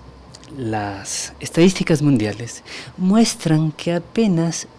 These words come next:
un seis por ciento del oro que se extrae en el mundo tiene fines industriales. Lo demás se utiliza para convertirlo en barrotes,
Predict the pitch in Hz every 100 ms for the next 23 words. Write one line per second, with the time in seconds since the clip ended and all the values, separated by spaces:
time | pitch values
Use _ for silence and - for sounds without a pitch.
0 | - - - - - 143 139 131 - 208
1 | 202 - - 151 - - 175 165 160 151
2 | 127 123 135 139 - 113 120 - - 180
3 | 185 175 165 170 233 233 190 185 - -
4 | - - - - - - 175 175 170 165
5 | - 143 135 123 113 104 104 - 98 -
6 | - - - - - - - - 160 180
7 | 226 247 240 240 220 180 170 185 170 -
8 | - - - - 113 107 - 131 156 160
9 | - 175 139 147 - - - - 120 110
10 | 107 107 135 208 220 - 254 - -